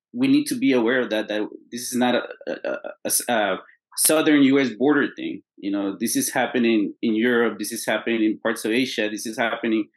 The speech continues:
you know, in many places. And, and we need to ask why. And we need to realize that people, these are real stories, right? And this is what I love about your book, that these are real stories,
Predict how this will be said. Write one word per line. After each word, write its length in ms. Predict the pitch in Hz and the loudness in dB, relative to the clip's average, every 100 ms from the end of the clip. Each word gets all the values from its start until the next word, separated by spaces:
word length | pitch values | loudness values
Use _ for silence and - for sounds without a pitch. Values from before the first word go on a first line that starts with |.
| _ _ _ | _ _ _
you 100 | - | -4
know, 400 | 113 110 104 92 - _ _ | 0 0 0 -4 -12 _ _
in 260 | - 120 123 | -6 0 4
many 200 | 151 160 | 4 4
places. 580 | - 110 - 101 98 - - | 2 -4 -4 -6 -8 -10 -4
And, 340 | 113 110 101 - _ _ - | -2 -2 -4 -10 _ _ -8
and 140 | 120 | 0
we 40 | 123 | 4
need 160 | 135 131 | 4 2
to 120 | 127 | 0
ask 200 | 120 - | 0 -2
why. 300 | 113 117 123 | -2 0 2
And 420 | 113 101 104 107 107 | 0 -2 -4 -4 -2
we 60 | |
need 180 | 117 113 - | -4 -4 -4
to 280 | 117 107 - - - | -4 -4 -8 -16 -12
realize 560 | 113 151 147 113 110 - | 0 2 4 2 0 -2
that 160 | 107 - | -6 -4
people, 400 | 135 - 127 113 - _ _ _ _ _ 226 | -6 -4 -4 -4 -8 _ _ _ _ _ -4
these 200 | 233 170 | 0 2
are 80 | |
real 240 | 139 143 160 | 2 4 2
stories, 480 | - - 113 - - | 0 -2 -2 -4 -4
right? 180 | 110 101 | -4 -2
And 140 | 107 | -2
this 140 | 127 | -2
is 120 | 147 131 | -2 0
what 140 | 117 | 0
I 40 | |
love 200 | 104 117 | 0 -2
about 300 | 113 - 95 | -4 -4 -6
your 80 | - - | -6 -8
book, 120 | 85 | -8
that 120 | - | -6
these 160 | 117 - | -4 0
are 180 | 127 110 | -2 0
real 200 | 120 123 | 2 2
stories, 680 | - 113 110 139 156 - | 0 0 0 0 -4 -8